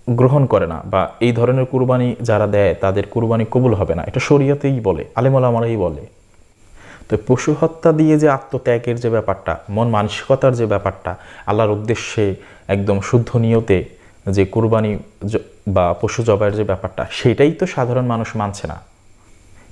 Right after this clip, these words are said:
সেখানে মারেফতের বিষয়টা তো আরও গভীর। শরীয়ত যেটা সবাই বুঝে, জানে যেটা ভুল হচ্ছে, তাই তারা এটা ঠিক করতে পারছে না।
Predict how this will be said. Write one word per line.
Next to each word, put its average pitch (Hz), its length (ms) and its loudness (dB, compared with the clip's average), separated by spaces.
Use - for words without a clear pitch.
সেখানে 147 400 0
মারেফতের 123 600 0
বিষয়টা 131 380 -4
তো 139 140 0
আরও 120 100 -4
গভীর। 123 360 -2
শরীয়ত 170 440 4
যেটা 170 160 -2
সবাই 139 240 4
বুঝে, 135 300 0
জানে 143 260 2
যেটা 98 240 -2
ভুল 123 220 -2
হচ্ছে, - 240 -10
তাই 120 180 2
তারা 170 220 0
এটা 123 120 -6
ঠিক - 200 -20
করতে 95 240 -8
পারছে - 300 -10
না। - 60 -18